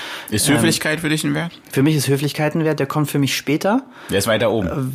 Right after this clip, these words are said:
Speaker 2: Äh, ja, weil, also für mich ist es innerlich jetzt so, ähm, erstmal wir als Familienstruktur, dann Kleinkind und dann das, was ich weitergebe.
Speaker 1: Mhm.
Speaker 2: Und ich muss es natürlich auch leben, ne?
Speaker 1: Ja.
Speaker 2: Also ich muss es meinem Kind vorleben,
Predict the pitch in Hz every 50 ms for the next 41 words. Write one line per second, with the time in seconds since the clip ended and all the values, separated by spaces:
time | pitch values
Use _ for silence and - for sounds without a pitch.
0 | - 151 147 143 147 165 175 - - - - 170 139 135 143 143 147 147 139 139
1 | - - - - - 147 135 131 127 - - 156 170 185 - - 165 147 - 170
2 | 147 - 151 165 175 170 160 160 151 165 160 151 - - 151 151 151 151 151 -
3 | - - - - - - - 143 143 139 139 139 139 139 139 135 - 143 147 147
4 | - - - 151 147 143 143 143 143 139 131 - - 147 127 131 151 143 135 127
5 | - - 135 135 151 180 202 208 202 - - 208 196 202 - - 220 220 220 226
6 | 233 226 - - - - - - _ - 135 139 143 143 143 135 - - - -
7 | - 151 135 147 165 170 - - 185 175 175 - - 147 131 135 135 139 131 139
8 | 127 - 135 127 - 131 120 123 120 117 113 117 110 101 110 107 101 - 117 -
9 | - - 95 98 98 131 123 - 160 156 151 160 151 156 151 139 - - 151 147
10 | 135 135 123 123 131 123 - 127 123 135 147 147 131 113 101 104 - - - 113
11 | 110 117 143 185 - - - - - - 87 95 95 95 - - - - 120 117
12 | 123 120 - 139 131 139 135 131 135 131 127 127 - 139 131 123 - - 143 139
13 | 139 127 117 110 107 104 101 104